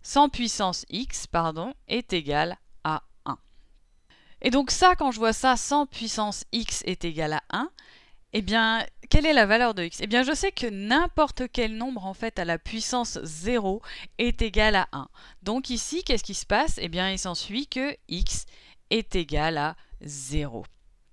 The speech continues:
En fait, ici, x va être égal à zéro pour n'importe quelle base du logarithme dans cette équation-là. C'est-à-dire, log de n'importe quelle base de un va toujours être égal à zéro, car un nombre à la puissance zéro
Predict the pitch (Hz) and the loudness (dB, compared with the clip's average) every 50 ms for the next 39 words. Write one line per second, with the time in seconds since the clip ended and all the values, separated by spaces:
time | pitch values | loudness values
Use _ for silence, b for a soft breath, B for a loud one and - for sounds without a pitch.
0 | - - 220 240 - 339 370 - - 262 214 - - 208 202 233 277 269 - - | -4 0 0 4 4 4 2 2 0 -4 -2 0 -2 -2 -4 -8 -12 -14 -6 -2
1 | - 302 311 - - 202 190 208 208 214 214 - - 220 208 214 220 214 202 196 | 0 0 0 -2 -2 0 2 2 2 2 0 -4 -6 -4 0 0 2 2 2 0
2 | 190 180 180 190 190 233 320 - - 233 220 214 202 196 202 220 254 339 370 349 | 0 -2 -2 -2 -2 -2 -2 -4 -4 -6 -2 0 2 4 6 6 6 4 2 0
3 | - - - 320 320 320 - - - 254 247 - 254 240 240 214 165 185 196 208 | -4 -4 -2 -2 -2 -2 -4 -6 -6 -6 -6 -4 -4 -4 -4 -4 0 2 2 4
4 | 214 214 196 175 170 180 202 214 208 165 180 185 214 233 226 180 185 180 170 165 | 2 2 -2 -6 -10 -8 -6 -6 -6 -6 -4 -2 -2 -2 -2 -2 -2 -2 -2 -2
5 | 165 180 208 - - 139 123 - - - - - - 175 175 185 185 185 - 196 | -4 -8 -8 -10 -12 -12 -12 -14 -14 -18 -16 -10 -6 -2 0 0 0 -2 -4 -6
6 | 190 - 170 - - 190 175 - - 156 139 131 - - - - 160 - - 185 | -6 -8 -8 -4 -4 -4 -4 -4 -6 -8 -8 -8 -4 -2 -2 -2 -2 -4 -6 -6
7 | 185 180 190 202 196 190 B B B - 175 185 214 240 269 269 226 202 208 208 | -4 -2 0 -2 -2 -2 B B B -8 0 4 4 6 6 4 2 0 0 0
8 | 202 190 196 226 277 285 - 269 233 - - 226 220 - 208 196 190 170 180 180 | 2 4 4 4 4 4 4 0 -2 -2 -4 -6 -4 -4 -4 -4 -2 0 2 2
9 | 185 185 175 170 180 226 254 247 - - 156 165 180 208 B B B B B 160 | 2 2 0 -2 0 0 0 0 0 0 0 0 0 -2 B B B B B 0
10 | 165 202 226 240 233 - - 190 175 175 196 202 196 185 - - - 180 165 170 | 4 4 4 4 4 0 -8 -10 -6 -4 -4 -2 -2 -2 -4 -6 -8 -6 -4 -4
11 | 175 165 165 160 160 160 165 208 190 143 147 175 196 - - - - 180 180 202 | -4 -2 -2 -4 -4 -2 -2 -2 -2 -2 -4 -8 -10 -12 -10 -4 0 2 2 2
12 | 220 220 B B B B B B B B B B - - 208 233 247 247 247 254 | 0 -2 B B B B B B B B B B 0 2 4 6 8 8 8 8
13 | 262 254 240 - - 190 196 196 190 185 - - 208 196 - 208 202 196 185 160 | 8 6 4 2 0 0 2 2 2 2 0 -4 -8 -6 -4 -2 -2 -4 -4 -6
14 | 156 170 170 156 170 214 | -6 -4 -4 -4 -6 -8